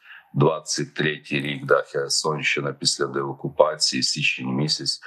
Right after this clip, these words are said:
в січні пшеницю сіяли. А, то есть, е, чекаючи вологі, в принципі, і непогано, і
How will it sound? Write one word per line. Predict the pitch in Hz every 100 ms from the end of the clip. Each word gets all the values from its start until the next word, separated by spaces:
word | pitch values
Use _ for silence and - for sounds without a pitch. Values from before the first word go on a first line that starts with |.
| - - -
в | -
січні | - - 92 - 92
пшеницю | - 87 85 80 78
сіяли. | - - 73 69 67 - _ - - - - -
А, | 58 62 62
то | -
есть, | 65 64 - - - -
е, | 65 65 64
чекаючи | - - - 69 69 - 65
вологі, | 69 76 - 65
в | 62
принципі, | - 64 - - 71 58
і | 73
непогано, | 73 - 69 73 69
і | 67 - 69